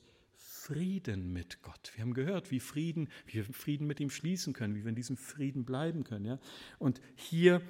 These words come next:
ist eben dieser Hinweis genau darauf, dass es einen Zusammenhang gibt zwischen den Geboten Gottes, dem, was er uns lehrt, und unserem ganz persönlichen Frieden mit ihm.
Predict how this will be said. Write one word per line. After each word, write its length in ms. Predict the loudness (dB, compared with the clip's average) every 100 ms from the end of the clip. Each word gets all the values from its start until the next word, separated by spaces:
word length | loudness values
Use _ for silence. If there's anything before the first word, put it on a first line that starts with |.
| -10 -2
ist 440 | 4 6 4 -2 2
eben 380 | 4 6 4 2
dieser 420 | 0 2 4 4
Hinweis 880 | 2 0 2 4 4 2 0 -2 0
genau 340 | 2 2 2
darauf, 440 | 0 -2 0 -2
dass 120 | -2 -4
es 80 |
einen 260 | 0 2 2
Zusammenhang 680 | 0 -2 2 2 2 0 0
gibt 300 | -2 -4 -8 -20 -20 -20 -20 -12
zwischen 280 | -8 -2 0
den 120 | 2
Geboten 580 | 2 6 6 6 4 2
Gottes, 600 | 2 0 -4 -6 -8 0
dem, 220 | 2 4
was 160 | 2 -2
er 160 | 0 0
uns 220 | -2 -2
lehrt, 340 | 0 0 -4 -14 -20 -20 -8 2
und 300 | 4 4 0 -18 -20 -2
unserem 340 | 2 2 2
ganz 260 | 2 2 0
persönlichen 640 | -2 0 4 2 2 -2
Frieden 560 | -4 2 4 6 4 2 -12 -18 6
mit 340 | 8 8 6
ihm. 420 | 6 8 8 6